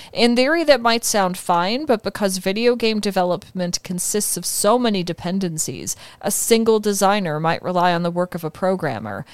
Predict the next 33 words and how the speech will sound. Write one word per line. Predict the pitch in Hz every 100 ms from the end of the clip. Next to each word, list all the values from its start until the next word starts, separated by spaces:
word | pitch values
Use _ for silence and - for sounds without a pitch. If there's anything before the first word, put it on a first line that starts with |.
| - -
an | -
audio | 180 226 233 185
engineer, | 165 160 156 151 156 -
and | 147 165
an | 170
artist, | 185 180 156 160
among | 160 165
others. | 180 185 92 135 -
One | 156 175 220 226
person | 226 233 240 185 151
working | 160 175 180 180
extra | - - - -
hours | 156 214 160 165
might | 165 175 -
force | 196 202 -
their | 180
colleagues | - 190 208 160 170
to | 175
put | 175 175
in | 175
the |
same | 175 - 196 185
workload | 185 226 160 143 175
in | 175
order | 160 185 196
to | 202
keep | - 233 226
up. | 277 - - - - -
It | 202
becomes | 233 269 285 285
an | 240
indefinite | 208 196 214 240 240 233
grind | - 180 170 170